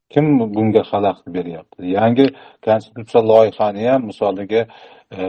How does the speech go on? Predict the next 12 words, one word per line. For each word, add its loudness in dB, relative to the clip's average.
surdaga, 2
surda 0
tarjimaga, 0
e, -10
qilish -2
mumkin. 0
Buni 4
ma-, 4
misol 2
uchun, -6
e, -4
shu, -10